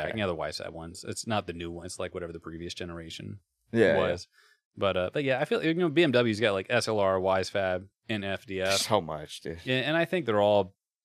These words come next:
Speaker 1: good. You know, they're all
Speaker 2: Yeah.
Speaker 1: good. They're all
Speaker 2: Yeah.
Speaker 1: good quality. They all work
Speaker 2: I'm always
Speaker 1: well.
Speaker 2: gonna preach the F D F,
Speaker 1: They're all,
Speaker 2: baby.
Speaker 1: like,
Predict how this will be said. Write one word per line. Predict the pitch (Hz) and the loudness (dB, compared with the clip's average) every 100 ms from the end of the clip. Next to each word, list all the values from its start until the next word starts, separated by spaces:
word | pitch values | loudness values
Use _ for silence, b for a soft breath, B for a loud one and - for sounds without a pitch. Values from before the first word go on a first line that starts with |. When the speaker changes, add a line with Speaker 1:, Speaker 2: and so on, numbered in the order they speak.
| - | -10
Speaker 1:
good. | 90 82 85 _ | -8 -8 -12 _
You | - | -10
know, | 98 87 | -10 -6
they're | 90 | 0
all | 92 | 2
Speaker 2:
Yeah. | 90 98 92 | 0 -2 -4
Speaker 1:
good. | - 104 - _ | -4 -4 -14 _
They're | 113 104 95 | -16 -4 0
all | 92 | 0
Speaker 2:
Yeah. | |
Speaker 1:
good | 90 - | -2 -8
quality. | 90 85 85 | -6 -6 -4
They | 85 87 | -4 -2
all | 90 | -2
work | 87 87 | -2 -4
Speaker 2:
I'm | 82 | -2
always | 82 82 90 | 0 2 2
Speaker 1:
well. | 87 | 0
Speaker 2:
gonna | 90 | -4
preach | - 98 90 | -8 -10 -4
the | 90 | -4
F | 87 - | -4 -4
D | 95 | -2
F, | |
Speaker 1:
They're | 90 107 | 2 4
all, | 107 | 4
Speaker 2:
baby. | 107 | 4
Speaker 1:
like, | 95 87 | 2 -2